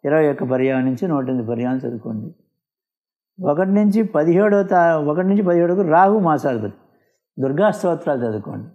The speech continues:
చక్కగా. తర్వాత దుర్గా కవచం కూడా ఉంటుంది, YouTube-లో ఉంటుంది, చదువుకోవచ్చు. పదిహేడు నుంచి చంద్రుడు మాసాధిపతిగా ఉంటాడు, లక్ష్మీ అష్టోత్తరాన్ని పారాయణ చేసుకోండి,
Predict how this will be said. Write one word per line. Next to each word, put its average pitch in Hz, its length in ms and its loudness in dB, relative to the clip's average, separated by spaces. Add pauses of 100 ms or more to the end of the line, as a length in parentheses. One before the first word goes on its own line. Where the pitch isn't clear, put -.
(400)
చక్కగా. - 300 -14 (1000)
తర్వాత 139 480 2 (220)
దుర్గా 143 360 2
కవచం 165 440 -2
కూడా 165 220 2
ఉంటుంది, 160 500 -4 (280)
YouTube-లో 156 480 0
ఉంటుంది, 135 360 -4
చదువుకోవచ్చు. 113 960 -6 (1400)
పదిహేడు 165 800 4 (680)
నుంచి 170 640 -2
చంద్రుడు 202 260 2
మాసాధిపతిగా 147 720 -2
ఉంటాడు, 113 440 -4 (580)
లక్ష్మీ 214 340 0
అష్టోత్తరాన్ని 143 680 -2
పారాయణ 110 440 -4
చేసుకోండి, 101 480 -10